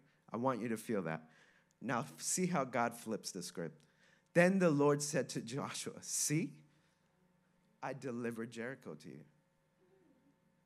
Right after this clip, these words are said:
See, I deli-, how does, how does this make sense? "God,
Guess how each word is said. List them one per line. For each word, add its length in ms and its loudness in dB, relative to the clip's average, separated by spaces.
See, 680 0
I 140 -6
deli-, 400 -10
how 100 -8
does, 220 -8
how 120 0
does 160 2
this 220 -6
make 220 -2
sense? 400 0
"God, 360 0